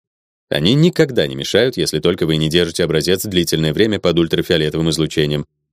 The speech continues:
которое может сильно затруднить восстановление профиля Д Н К. Наносим суперклей цианоакрилат. Помните, что это сильнейший аллерген. Напыляем в вакууме золото и цинк на обе стороны пакета.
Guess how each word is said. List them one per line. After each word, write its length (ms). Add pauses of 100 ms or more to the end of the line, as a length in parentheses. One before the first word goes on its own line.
которое 320
может 280
сильно 320
затруднить 520
восстановление 640
профиля 380
Д 140
Н 120
К. 180 (760)
Наносим 640
суперклей 520
цианоакрилат. 1200 (260)
Помните, 420
что 140
это 140
сильнейший 520
аллерген. 480 (540)
Напыляем 520
в 40
вакууме 640
золото 440
и 80
цинк 360
на 100
обе 160
стороны 340
пакета. 460